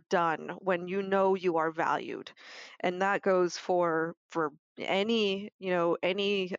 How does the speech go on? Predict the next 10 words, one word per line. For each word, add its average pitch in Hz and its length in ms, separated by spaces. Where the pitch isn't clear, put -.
uh, 170 300
industry, 208 640
any 185 520
profession, 202 600
any, 180 680
any 202 220
job. 175 560
And 175 280
I 170 200
think 190 220